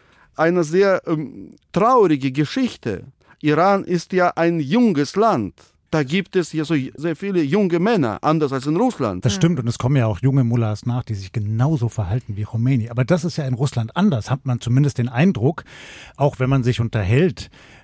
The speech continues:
Speaker 2: mit, ähm, mit Journalisten. Wir haben mit der Gründerin von Memorial gesprochen und die sagen eigentlich alle,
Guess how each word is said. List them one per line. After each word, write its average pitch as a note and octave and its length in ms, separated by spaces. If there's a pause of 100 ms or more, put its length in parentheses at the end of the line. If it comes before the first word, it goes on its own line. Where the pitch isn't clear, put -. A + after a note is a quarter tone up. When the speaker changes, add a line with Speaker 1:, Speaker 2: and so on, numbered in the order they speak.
Speaker 2:
mit, B2+ 420
ähm, G2+ 360
mit F#2+ 80 (100)
Journalisten. B2 960
Wir G#2 120
haben A2 160
mit G#2+ 200
der G2 420
Gründerin B2 400
von A2 180
Memorial G#2+ 600
gesprochen A#2+ 680
und A2+ 140
die A#2 100
sagen B2 400
eigentlich B2+ 380
alle, C#3 320